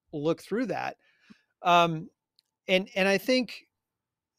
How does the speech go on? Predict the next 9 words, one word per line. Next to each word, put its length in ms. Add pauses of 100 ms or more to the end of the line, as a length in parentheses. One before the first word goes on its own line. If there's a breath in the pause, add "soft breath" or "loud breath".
(560)
the 180
first 680
go-to 680
for 220
most 480
business 420
owners 540 (680)
should 520
be, 460